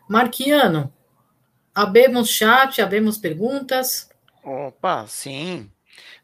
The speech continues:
Speaker 2: Eu quero dar uma boa noite aqui pra Rebeca Isabel, pra Mônica, eh, Moreira, que diz aqui, que cumprimenta todo mundo e fala, "O Sônia é um grande amigo."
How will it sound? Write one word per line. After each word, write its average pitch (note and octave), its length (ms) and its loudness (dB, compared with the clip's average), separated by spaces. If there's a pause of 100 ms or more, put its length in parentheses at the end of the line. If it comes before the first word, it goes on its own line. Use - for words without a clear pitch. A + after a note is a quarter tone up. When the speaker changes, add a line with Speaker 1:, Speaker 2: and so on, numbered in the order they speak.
(120)
Speaker 2:
Eu C3+ 120 0
quero D3+ 340 4
dar C#3+ 200 6
uma B2 180 -2
boa C3 300 -2
noite B2 460 -6
aqui A2+ 240 -12
pra B2 240 -2
Rebeca A#2 500 -6
Isabel, C#3+ 840 0 (840)
pra D3+ 400 6 (200)
Mônica, C#3+ 1120 -2 (840)
eh, C3 420 -4
Moreira, C3 840 -2 (720)
que C3 120 -16
diz C3+ 220 -8
aqui, C#3 180 -2 (200)
que - 180 -14
cumprimenta C#3 720 0
todo C3+ 260 2
mundo D#3+ 440 4
e C3 40 -4
fala, C#3+ 300 4
"O C3+ 60 0
Sônia D#3+ 340 2
é D3 40 4
um C3+ 80 -2
grande C3+ 340 2
amigo." F3 840 0